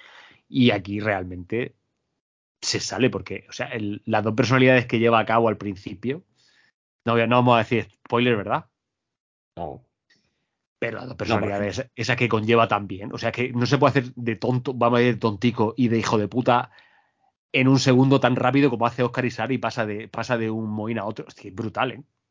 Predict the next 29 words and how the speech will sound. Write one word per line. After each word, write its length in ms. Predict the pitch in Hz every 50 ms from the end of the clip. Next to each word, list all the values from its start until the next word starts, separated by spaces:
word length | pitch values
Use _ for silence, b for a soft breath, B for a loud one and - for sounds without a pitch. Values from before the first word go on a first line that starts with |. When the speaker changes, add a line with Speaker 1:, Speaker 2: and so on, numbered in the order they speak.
| _ _ _ _ _ -
Speaker 1:
Sinceramente, 600 | - 117 101 - 110 107 107 107 104 101 123 117
es, 100 | - -
es, 220 | 117 120 104 143
es 180 | 139 123 104 107
acojonante. 560 | 113 113 107 - 101 95 101 127 127 - _ _ _ _ _ _ _ _ _ _ _ _ _ _ _ _ -
Speaker 2:
Yo, 140 | - 107 98
yo, 160 | - 98 92
sinceramente, 580 | - 120 120 113 120 120 117 113 110 - -
si 100 | 95 98
Oscar 320 | 98 95 - - 104 98 92
Isaac 360 | 87 - - 82 76 73 _ _ - -
no 280 | 85 87 92 92 90 92
nomina 360 | 98 98 95 101 107 107 95
mínimo 360 | 92 92 90 90 92 92 87 82
para 180 | 82 82 85
un 120 | 87 92 78
Grammy, 400 | 78 80 82 82 85 98 104 - -
o 200 | _ _ _ -
sea, 120 | 113 110
para 140 | 92 101 98
un 120 | 95 90
Emmy, 260 | 85 85 85 98 110 107
perdón, 440 | 98 87 82 78 78 80 87 - - _ _ _ _ _ _ _ _ _ _ _ _ _ _ _ _ _ _
eh, 480 | - 87 87 82 80 80 78 76 73 - -
es, 140 | - -
es 160 | - - - -
un 120 | 117 107
Grammy, 280 | 92 82 80 80 80 78
¿no? 280 | 73 71 - - _